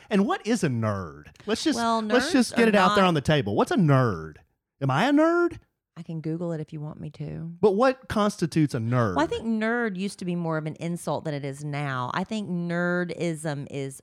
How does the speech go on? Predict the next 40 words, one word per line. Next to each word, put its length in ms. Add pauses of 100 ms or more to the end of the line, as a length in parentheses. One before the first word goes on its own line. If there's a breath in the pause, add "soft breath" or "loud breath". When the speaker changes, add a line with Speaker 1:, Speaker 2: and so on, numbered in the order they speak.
Speaker 2:
a 40 (100)
cool 480
thing. 400
I 80
think 140
a 40
lot 160
of 60
millennials 640
embrace 720
the 80
term 560
nerd. 640 (100)
Speaker 1:
Embrace 340
being 240
a 80
nerd? 420
Speaker 2:
Yeah, 600 (340 soft breath)
'cause 200
you 80
want 240
to 80
be 160
with 160
a 40
nerd 260
because 200
they're 140
the 80
ones 180
that 100
are 40
gonna 160
make 180
all 100
the 80
money, 300
right? 320 (140)
Speaker 1:
<laughs> 760
Really? 500